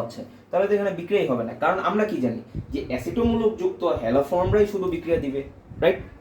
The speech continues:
ঠিক আছে, অ্যাসিটোমূলক যুক্ত আমাদের যত, আহ, যৌগগুলো আছে, সেগুলোই আমাদের হ্যালোফর্ম বিক্রিয়া দিবে, ঠিক আছে? এবং অ্যাসিটোমূলক যুক্ত আমাদের কি হয়? অ্যালডিহাইড বা কিটোন হয়,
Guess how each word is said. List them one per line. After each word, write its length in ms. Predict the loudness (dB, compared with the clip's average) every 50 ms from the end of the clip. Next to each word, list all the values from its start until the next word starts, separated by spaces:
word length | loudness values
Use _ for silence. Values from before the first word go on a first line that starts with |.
| -6
ঠিক 100 | -4 -2
আছে, 160 | 0 0 0
অ্যাসিটোমূলক 640 | 0 0 -2 -2 0 0 0 0 2 2 0 0 0
যুক্ত 180 | -2 -2 -2 0
আমাদের 240 | 0 0 0 0 0
যত, 320 | 0 2 2 2 0 0 -6 -14 -12 -4
আহ, 160 | -2 0 2 2
যৌগগুলো 400 | 2 2 2 0 0 2 2 2
আছে, 200 | 2 2 -2 -2
সেগুলোই 320 | 0 0 2 4 4 4
আমাদের 220 | 2 2 2 2
হ্যালোফর্ম 340 | 4 4 2 2 2 2 0 0
বিক্রিয়া 280 | 0 0 -2 -2 -4 -4
দিবে, 140 | -6 -10 -12 -16 -18 -12 -8
ঠিক 120 | -4 0 0
আছে? 240 | 2 2 0 -2 -2 -4
এবং 180 | -2 -2 -2 -2 -4 -10 -12 -6 0
অ্যাসিটোমূলক 560 | 0 0 2 2 0 2 2 4 2 2 0
যুক্ত 200 | -2 -6 -4 0
আমাদের 260 | 0 0 0 0 -2 -4
কি 120 | -4 -2
হয়? 120 | -2 -2 -2
অ্যালডিহাইড 420 | 0 0 0 0 2 0 0 0 0
বা 60 | -4
কিটোন 300 | -4 -4 -4 -4 -2 -2
হয়, 140 | -2 -2 -2